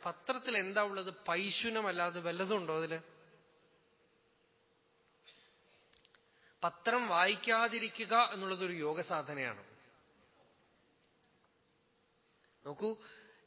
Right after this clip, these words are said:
ചെയ്യുന്നതിന് ചെയ്യാതിരിക്കുന്നതിന് ബലമില്ല. ഒന്നുകൂടെ റിപ്പീറ്റ് ചെയ്യാം.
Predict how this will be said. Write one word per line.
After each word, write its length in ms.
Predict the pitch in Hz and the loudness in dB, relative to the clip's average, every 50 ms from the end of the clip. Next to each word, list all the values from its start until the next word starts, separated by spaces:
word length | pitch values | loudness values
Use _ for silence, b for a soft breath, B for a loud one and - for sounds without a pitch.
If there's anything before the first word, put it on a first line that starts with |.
| _ _ _ - - | _ _ _ -10 -6
ചെയ്യുന്നതിന് 1040 | 208 202 214 208 214 254 277 277 269 262 247 202 185 185 170 156 147 - - - | -6 -6 -4 -2 -2 0 0 0 2 2 0 0 0 -2 -2 -4 -6 -8 -10 -10
ചെയ്യാതിരിക്കുന്നതിന് 1040 | - 175 160 170 185 208 208 220 214 185 202 190 170 - 170 165 160 151 156 156 151 | -6 -6 -6 -2 -2 -2 0 0 0 -2 -2 -4 -4 -6 -6 -6 -6 -6 -6 -6 -6
ബലമില്ല. 580 | 143 131 127 127 131 147 151 131 113 117 113 - - - - - - - - - - - - _ _ _ _ _ _ _ _ _ _ _ _ _ _ _ _ _ _ _ _ _ _ _ _ _ _ _ _ _ _ _ _ _ _ - _ - | -4 -2 -2 -2 -2 -4 -6 -6 -8 -10 -10 -12 -14 -20 -20 -20 -20 -20 -20 -20 -20 -20 -20 _ _ _ _ _ _ _ _ _ _ _ _ _ _ _ _ _ _ _ _ _ _ _ _ _ _ _ _ _ _ _ _ _ _ -20 _ -14
ഒന്നുകൂടെ 300 | 131 139 151 165 165 180 | -10 -6 -4 -2 0 0
റിപ്പീറ്റ് 320 | 156 139 135 - 147 135 135 | -2 -2 -4 -8 -10 -8 -6
ചെയ്യാം. 440 | 139 127 127 156 185 208 - - | -6 -6 -6 -6 -8 -14 -20 -20